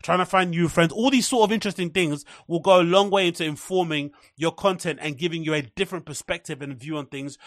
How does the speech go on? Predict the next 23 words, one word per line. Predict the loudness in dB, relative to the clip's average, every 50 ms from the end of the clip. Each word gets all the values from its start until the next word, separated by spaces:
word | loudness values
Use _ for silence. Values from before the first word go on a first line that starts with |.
| -20 -18 _
so | -6 -4
that | -4 -4 -2
you'll | -2 -4 -4
be | -2 -4 -4
a | -6
far | -4 -4 -2 -2 -2
more | -4 -6
compelling | -8 -10 -10 -10 -6 -4 -2 -2 -2 -4
people, | -6 -8 -8 -8 -10 -10 -10 _ -20 _ _
person, | 4 4 4 4 2 -6 -8
sorry, | -6 -6 -4 -6 -6 -8 -12 -20 -20 -12 _ 2
that | 2 2 4
people | 2 0 -2 -2
can | -4 -6 -4
follow. | 0 0 0 0 0 -6 -12 _ _ _ _ 4
That's | 4 4 4
just | 0 -4 -4 2
my | 4 4 4
way | 4 0 -2 -4
of | -4 -6 -8
looking | -10 -10 -8 -10 -12
at | -12 -14
it. | -16 -18